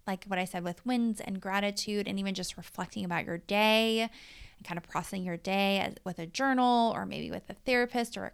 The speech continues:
coach like me, then it's just such a beautiful way to be like, Whew, yeah, okay, I can enjoy today. Okay, even if you just need to repeat mantras to yourself of, like, "Today is beautiful, today is amazing,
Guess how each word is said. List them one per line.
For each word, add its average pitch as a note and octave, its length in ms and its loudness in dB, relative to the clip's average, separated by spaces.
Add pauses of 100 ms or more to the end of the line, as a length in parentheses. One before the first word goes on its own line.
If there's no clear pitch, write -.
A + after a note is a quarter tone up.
coach - 440 0
like G3+ 220 -2
me, B3+ 420 2 (460)
then B3 160 0
it's A#3+ 140 -4
just A#3 140 -4
such B3 180 -6
a A3+ 40 0
beautiful A3+ 440 0
way G#3 120 2
to G3 80 0
be G3 120 -2
like, F#3+ 180 -6 (220)
Whew, A4+ 280 4 (380)
yeah, F3 200 -6 (280)
okay, - 380 -6 (680)
I F#3+ 220 2
can A3 140 -4
enjoy G#3 260 -4
today. G3 360 -8 (580)
Okay, G#3 420 -2
even D4 220 2
if D#4+ 80 2
you D#4 80 0
just C#4+ 220 0
need C4+ 80 0
to A#3+ 80 0
repeat G#3+ 340 -2
mantras G3+ 680 0
to B3 80 -6
yourself A#3+ 680 2
of, G3+ 160 -6
like, G3 240 -6
"Today F#3+ 340 -4
is F3 160 -6
beautiful, B3+ 640 0
today F#3+ 400 -10
is E3+ 160 -10
amazing, A3+ 960 0